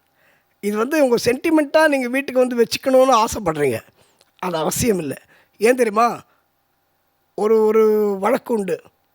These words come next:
எங்க குருசாமிங்கெல்லாம் சொல்லுவாங்க, "சபரிமலைக்கு போனா ஒண்ணும் திருப்பி எடுத்துன்னு வரக்கூடாதுன்னு." இப்போ எங்க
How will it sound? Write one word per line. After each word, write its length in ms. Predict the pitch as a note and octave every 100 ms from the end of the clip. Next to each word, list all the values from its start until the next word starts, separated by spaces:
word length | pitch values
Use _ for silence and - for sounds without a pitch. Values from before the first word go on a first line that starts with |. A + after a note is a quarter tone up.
| _ _
எங்க 200 | - G#3+
குருசாமிங்கெல்லாம் 540 | F#3+ G#3 C#4 C4+ A#3 A#3+
சொல்லுவாங்க, 500 | - G#3 F#3+ C#3 - _ _ _ _ _ _ -
"சபரிமலைக்கு 800 | G#3+ C4 F4 E4+ D#4+ D4 - C4+ A3
போனா 400 | - A#3+ A#3+ C4 D4+ E3+ _ _ _ _ _ _ _ _ _
ஒண்ணும் 440 | - A#3 C4 C#4 C#4+
திருப்பி 340 | C4+ C4+ C4+
எடுத்துன்னு 400 | A3+ G3+ A#3 G3
வரக்கூடாதுன்னு." 600 | F#3 F3 D#3 C3+ A2+ G2 _ _ _ _ _ _ -
இப்போ 640 | A#3+ - - D#4 D4 C#4
எங்க 200 | - C4